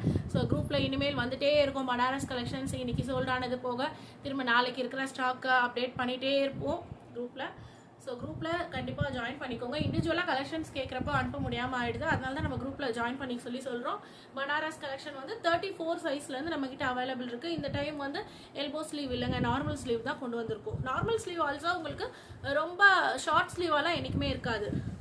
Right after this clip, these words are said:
ஒரு நார்மலான ஒரு டீசென்ட்டான ஸ்லீவ்ல தான் இருக்கும். ஓகே, தேர்ட்டி ஃபோரோட சைஸ் மெஷர்மெண்ட் பார்த்துடலாம். தேர்ட்டீன் இன்ச்சஸ் வந்துடும் டோட்டல் ஹைட்டு. ஸ்லீவ்ஸ் also உங்களுக்கு எவ்வளோன்ட்டு மெஷர் பண்ணிடலாம்.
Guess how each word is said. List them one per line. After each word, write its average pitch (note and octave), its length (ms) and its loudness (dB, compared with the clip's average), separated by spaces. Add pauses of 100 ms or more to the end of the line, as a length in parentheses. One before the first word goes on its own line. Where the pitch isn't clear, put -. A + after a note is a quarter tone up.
ஒரு B3 160 -2
நார்மலான D#4 580 4
ஒரு C4+ 120 2
டீசென்ட்டான B3+ 720 4 (760)
ஸ்லீவ்ல B3+ 300 -8
தான் C#4 180 -4
இருக்கும். G#3+ 300 -8 (360)
ஓகே, C4 220 -8 (140)
தேர்ட்டி D4+ 320 -4
ஃபோரோட C#4+ 360 4
சைஸ் C#4+ 440 0
மெஷர்மெண்ட் C#4+ 420 -4
பார்த்துடலாம். B3+ 480 2 (220)
தேர்ட்டீன் E4 440 4
இன்ச்சஸ் D#4+ 280 0
வந்துடும் D4 320 0
டோட்டல் C4+ 440 2
ஹைட்டு. C#4 420 0 (580)
ஸ்லீவ்ஸ் D#4+ 340 -6
also C4+ 300 -2
உங்களுக்கு E4 560 -2
எவ்வளோன்ட்டு C4+ 380 -2
மெஷர் B3+ 260 -6
பண்ணிடலாம். B3+ 460 -2